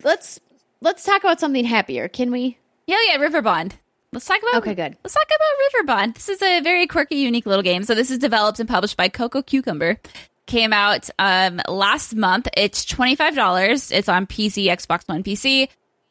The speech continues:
Speaker 2: P S four, Xbox One, P C, and it's free on Game Pass. So this is a couch co-op game up to four players, and it's that, what's that,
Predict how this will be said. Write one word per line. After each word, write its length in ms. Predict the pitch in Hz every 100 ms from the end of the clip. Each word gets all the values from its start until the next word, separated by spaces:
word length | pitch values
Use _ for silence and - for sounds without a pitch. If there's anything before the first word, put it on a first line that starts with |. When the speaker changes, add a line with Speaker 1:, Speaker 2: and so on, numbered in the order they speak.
| _ _
Speaker 2:
P 120 | 247
S 120 | 208 -
four, 160 | 165
Xbox 400 | 170 - - -
One, 160 | 165 175
P 120 | 175
C, 180 | - 175
and 80 | 175
it's 140 | 190
free 180 | 277 262
on 120 | 233
Game 200 | 180 180
Pass. 340 | 180 139 - - _ _ _ -
So 500 | 233 - 262 262 269 269 _ _ _ _ -
this 300 | 294 415 - -
is 240 | 262 254
a 140 | 240
couch 320 | 240 220 226 -
co-op 260 | 226 208
game 220 | 208 214
up 80 | 185
to 100 | -
four 240 | 214 202 202
players, 600 | 214 170 170 175 190 - -
and 300 | 196 196 -
it's 300 | 202 - -
that, 340 | 214 196 180 -
what's 220 | 262 -
that, 340 | 285 233 -